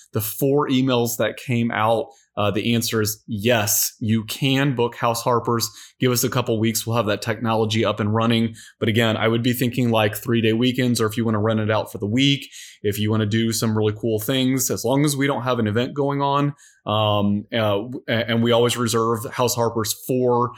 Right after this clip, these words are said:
Friday, Saturday, and Sundays, uh, for events. However, on off-peak seasons, we will open that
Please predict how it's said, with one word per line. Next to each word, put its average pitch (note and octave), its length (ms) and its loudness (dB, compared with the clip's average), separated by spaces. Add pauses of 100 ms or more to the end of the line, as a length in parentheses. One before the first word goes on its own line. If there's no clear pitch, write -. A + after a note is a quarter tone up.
(220)
Friday, A#2+ 280 2
Saturday, A2+ 360 2
and G#2+ 120 0
Sundays, A2 720 0
uh, G2+ 180 -2
for G#2 220 -2
events. B2 400 0 (240)
However, A#2 640 2
on A2 500 0 (160)
off-peak B2 440 0
seasons, G#2+ 560 0 (100)
we A2 140 0
will G#2 360 -2
open A2+ 400 0
that G2 240 0